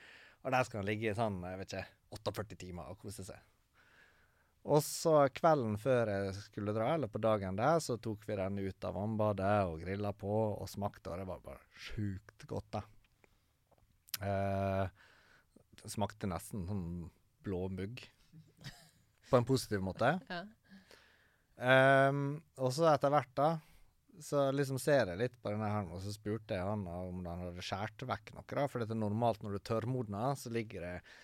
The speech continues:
Speaker 1: det dannes gjerne litt sånn bakterier, så det skjærer du vekk da, før du, eh, før du putter den i sirkulator på lav temperatur.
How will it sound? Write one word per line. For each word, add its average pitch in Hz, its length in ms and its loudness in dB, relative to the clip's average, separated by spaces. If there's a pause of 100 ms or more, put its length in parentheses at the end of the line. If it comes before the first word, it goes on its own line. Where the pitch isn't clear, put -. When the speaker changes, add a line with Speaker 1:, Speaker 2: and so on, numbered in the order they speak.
(180)
Speaker 1:
det 98 120 -4
dannes 110 440 2
gjerne 107 300 -2
litt 101 100 -6
sånn 113 160 -2
bakterier, 101 480 -2
så - 140 -16 (180)
det 127 160 -8 (160)
skjærer 104 320 -6
du 107 100 -4
vekk - 320 -8
da, 180 100 -8 (760)
før 120 180 0
du, 95 100 -6
eh, 98 440 -4 (540)
før 123 180 2
du 104 80 2
putter 110 320 -2
den 101 100 -2
i 82 60 -8
sirkulator 104 560 -6
på 101 100 -6
lav 101 180 -4
temperatur. 107 520 0